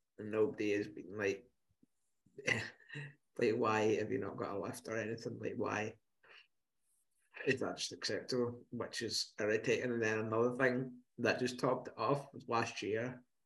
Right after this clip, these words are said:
with the Scottish Music Awards. Um, that was that. I ca-, I think it was at Barrowlands. I think it might have been. So that really annoyed me, 'cause I just felt that a charity, like, like, it was a charity organised thing as well.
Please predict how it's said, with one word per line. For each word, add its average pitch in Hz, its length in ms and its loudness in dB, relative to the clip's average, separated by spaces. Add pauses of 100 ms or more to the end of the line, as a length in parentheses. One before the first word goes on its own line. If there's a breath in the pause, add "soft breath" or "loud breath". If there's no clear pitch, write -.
(440)
with 120 140 -4
the 120 60 -2
Scottish 117 420 2
Music 117 320 0
Awards. - 560 2 (1900 loud breath)
Um, 120 300 2
that 120 140 2
was 135 100 0
that. 131 380 4 (200)
I - 40 -6
ca-, - 220 -6
I - 100 -4
think 165 240 -2
it - 80 -18
was 165 160 -6
at - 100 -4
Barrowlands. 190 840 0
I - 100 -18
think 143 220 0
it 135 100 -2
might 117 180 0
have - 100 -2
been. 165 260 -4 (1120)
So 139 140 2
that 135 240 6
really 147 280 10
annoyed 113 340 2
me, 135 140 6
'cause 131 120 -2
I 107 100 2
just - 240 -4
felt 117 260 4
that 113 180 0 (440)
a 123 100 2
charity, 113 540 2
like, 101 300 0 (1300)
like, 113 160 4
it 113 160 2
was 113 140 -4
a 101 60 -6
charity 113 420 2
organised 110 480 0
thing 107 160 -2
as 110 160 -4
well. 113 220 0